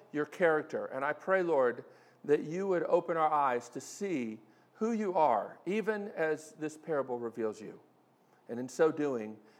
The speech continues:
may we come to be awed and humbled, made more bold and more hopeful.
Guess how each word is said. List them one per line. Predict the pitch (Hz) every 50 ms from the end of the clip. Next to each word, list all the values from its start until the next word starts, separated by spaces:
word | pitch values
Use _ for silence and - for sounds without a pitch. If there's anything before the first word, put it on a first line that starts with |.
| _ -
may | - 143 147 156 156 156 156 147 143 131 -
we | 139 143 139 135 131
come | 135 - - 156 139 135 131
to | 127 - 127
be | 123 123 113 -
awed | - 135 139 143 147 151 156 156 - - - - _ _ _ _ _ _ _ _ _ _ - -
and | - 120 117
humbled, | - 156 147 135 120 101 95 95 - - - - _ _ _ _ _ _ _ _ _ _ _ _ _ _ _ _ - _ _ _ _ _ -
made | 127 127 127 117 127
more | 143 156 156
bold | - 151 139 127 113 104 - - - - - - _ _ _ _ _ _ _ _ _ _ _
and | - 120 120
more | 127 123 120
hopeful. | 123 98 - - - - - -